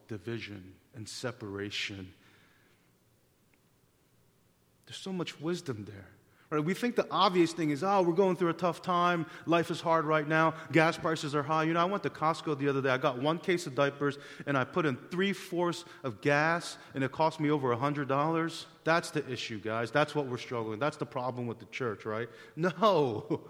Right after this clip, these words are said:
<laughs> No. The problem, the difficulty, the straining, and the tension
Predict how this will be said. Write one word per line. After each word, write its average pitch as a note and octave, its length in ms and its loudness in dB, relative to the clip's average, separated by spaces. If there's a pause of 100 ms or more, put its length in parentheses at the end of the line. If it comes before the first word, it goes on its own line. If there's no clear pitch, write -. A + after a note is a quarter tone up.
<laughs> - 300 -16
No. E3 580 4 (640)
The C#3+ 60 -14
problem, D#3+ 600 -2 (140)
the B2+ 80 -2
difficulty, B2+ 720 -2
the A2 100 -10
straining, D#3 800 -2 (1120)
and A#2 80 -10
the A2+ 80 -8
tension A2+ 720 -8